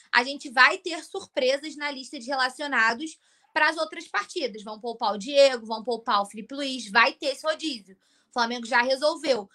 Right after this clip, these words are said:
Só que eu esperava que talvez o Ribas fosse poupado antes,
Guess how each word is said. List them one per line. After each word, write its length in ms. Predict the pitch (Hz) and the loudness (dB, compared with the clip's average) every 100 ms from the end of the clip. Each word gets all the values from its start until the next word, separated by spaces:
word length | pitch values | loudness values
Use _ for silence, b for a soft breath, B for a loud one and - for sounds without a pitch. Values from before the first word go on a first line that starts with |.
| _ | _
Só 180 | - 262 | -4 -4
que 180 | 269 330 | -2 0
eu 240 | 294 330 | 4 4
esperava 1120 | 381 - - 370 349 262 302 359 233 247 208 - _ _ _ | 2 -6 -4 2 6 8 6 4 -4 -12 -12 -14 _ _ _
que 180 | - 311 | -16 -8
talvez 600 | 320 302 320 311 359 269 | -4 -2 -2 -4 -6 -8
o 80 | 339 | -10
Ribas 600 | 262 349 403 254 233 226 | -6 -6 -4 -6 -6 -6
fosse 260 | 302 302 | -2 -2
poupado 520 | - 311 320 311 349 311 | -4 -4 0 0 0 -2
antes, 640 | 320 330 311 233 196 - | -2 -4 -12 -18 -18 -20